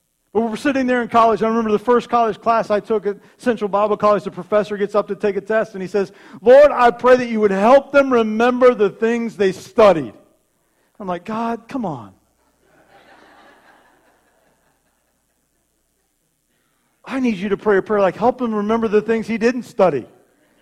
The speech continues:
Remember you to help the things that he didn't even think about studying." Got a test, study. If you have a financial issue, make a budget.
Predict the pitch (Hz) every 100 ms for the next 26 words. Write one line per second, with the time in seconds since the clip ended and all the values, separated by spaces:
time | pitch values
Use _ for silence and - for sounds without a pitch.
0 | _ _ _ _ _ _ _ _ - 202
1 | 233 269 262 208 240 247 226 247 240 202
2 | 214 254 247 233 196 - 277 262 208 180
3 | - 196 175 147 113 - _ _ _ _
4 | _ _ _ _ _ _ _ _ _ _
5 | _ _ _ _ _ _ _ _ _ _
6 | _ _ _ _ - 135 147 170 170 -
7 | 196 190 143 - _ _ _ _ _ -
8 | 233 247 262 - 262 262 285 294 269 247
9 | - 240 170 117 - 277 294 294 - -
10 | 277 320 269 -